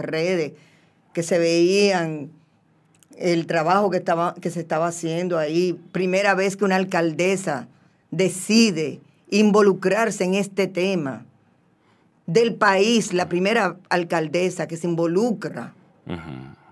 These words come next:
Speaker 1: Y le quieren venir a dañar el trabajo de esa manera, eso no vale la, e-, e-, eso no se vale.
Speaker 2: Ujú.
Speaker 1: Así no. En octubre, eh, en la Feria Ganadera hay unos eventos ecuestres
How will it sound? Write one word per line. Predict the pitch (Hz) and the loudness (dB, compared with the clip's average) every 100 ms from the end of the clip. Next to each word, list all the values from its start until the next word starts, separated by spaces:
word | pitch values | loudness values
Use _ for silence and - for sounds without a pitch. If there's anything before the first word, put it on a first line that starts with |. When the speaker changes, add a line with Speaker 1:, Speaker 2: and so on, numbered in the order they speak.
| _ _ _ _ _ | _ _ _ _ _
Speaker 1:
Y | 220 | -2
le | 196 240 233 | 2 2 2
quieren | 240 302 294 | 0 0 0
venir | 247 262 294 | 0 2 0
a | 262 | 0
dañar | 226 233 277 | 2 2 0
el | 247 | -2
trabajo | 220 220 277 269 240 | -2 -2 0 0 -2
de | 269 | -4
esa | 277 | -2
manera, | 277 277 247 165 151 147 185 | -2 0 -2 -2 -6 -8 -10
eso | 185 233 | -4 -2
no | 214 | 0
vale | 175 170 156 | 0 -2 -2
la, | 143 - | -4 -4
e-, | 214 208 | -6 -4
e-, | 214 | -4
eso | 233 233 | -4 -2
no | 214 | -2
se | 196 | -2
vale. | 143 135 135 147 180 _ _ _ _ _ _ | -2 -2 -4 -6 -14 _ _ _ _ _ _
Speaker 2:
Ujú. | 156 143 | -18 -12
Speaker 1:
Así | 156 170 240 | -8 -4 -2
no. | 190 123 160 - _ _ _ _ _ _ _ _ _ _ _ _ | -2 -4 -10 -20 _ _ _ _ _ _ _ _ _ _ _ _
En | 190 190 190 190 190 190 190 185 185 190 | -4 -2 0 0 0 0 0 -2 -4 -4
octubre, | 196 196 262 269 226 214 202 196 190 - | -4 -4 -2 0 2 2 2 0 -4 -6
eh, | 180 175 175 170 170 | -4 -2 -2 -2 -2
en | 175 | -2
la | 170 | -4
Feria | 190 196 | -2 -2
Ganadera | 202 214 208 214 214 196 185 175 175 170 | -2 0 0 0 0 2 2 2 2 2
hay | 175 180 | 2 0
unos | 185 185 | 0 0
eventos | 185 170 175 180 | 0 -2 -2 -4
ecuestres | 170 208 233 208 196 196 190 | -2 -2 -2 -4 -10 -14 -16